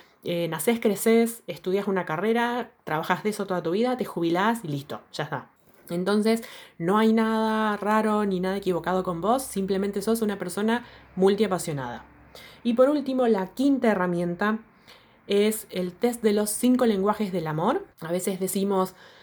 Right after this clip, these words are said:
eh, bueno, yo a mí me encanta hacerle regalos a esta persona porque la quiero, pero esta persona, ay, qué pesado, viene y me abraza cada rato, pero no me hace regalos, así que no me quiere.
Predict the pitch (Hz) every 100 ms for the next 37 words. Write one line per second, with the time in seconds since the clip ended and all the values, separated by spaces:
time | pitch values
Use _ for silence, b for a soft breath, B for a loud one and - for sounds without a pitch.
0 | B - 170 165 196 196 160 208 196 202
1 | 196 202 196 185 190 196 - 185 185 170
2 | 170 180 180 175 165 170 185 180 160 156
3 | 180 202 254 262 240 226 226 240 190 -
4 | 254 240 B B 190 226 226 156 185 185
5 | 160 208 240 156 165 208 196 202 196 147
6 | 269 302 180 151 190 269 277 185 147 180
7 | 294 180 151 226 190 208 202 165 139 127
8 | 123